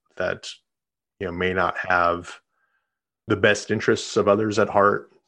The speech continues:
You know, these are, I think, critical conversations that, you know, inform practices, um, and inform the adoption of tools. Um, I, I really liked, I don't know if you've,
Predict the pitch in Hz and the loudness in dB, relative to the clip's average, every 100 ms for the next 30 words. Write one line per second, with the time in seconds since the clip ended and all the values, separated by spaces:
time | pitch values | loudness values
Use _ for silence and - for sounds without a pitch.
0 | _ 95 90 85 107 101 98 92 92 92 | _ -8 -6 -2 -2 2 4 6 4 0
1 | - - 95 101 - - 120 110 - 98 | -8 -6 -4 -4 -6 0 4 4 2 -2
2 | - 90 85 - 87 85 82 - - - | 0 -2 -2 -4 -6 -6 -12 -14 -14 -20
3 | _ _ _ _ 92 78 - - 107 95 | _ _ _ _ -4 -4 -6 -2 0 2
4 | 107 - 117 110 113 113 - - - - | 0 4 4 4 2 2 -2 -6 -6 -10
5 | - - - - 87 82 85 85 - 92 | -12 -16 -16 -8 -6 -4 -4 -6 -4 -2
6 | 87 85 82 _ _ _ _ _ - 87 | 0 -2 -6 _ _ _ _ _ -10 -2
7 | 87 87 - 87 80 80 - 90 92 90 | 2 2 0 -2 -4 -4 -4 0 0 0
8 | - - - - _ _ - - 78 78 | -4 -12 -16 -20 _ _ -16 -6 -4 2
9 | 110 117 135 185 151 117 113 - - - | 2 4 4 6 6 4 2 -2 -14 -16
10 | - - - - - - _ _ _ _ | -20 -20 -20 -20 -20 -20 _ _ _ _
11 | _ - 117 113 117 107 107 90 87 | _ -8 -2 4 4 4 2 0 -4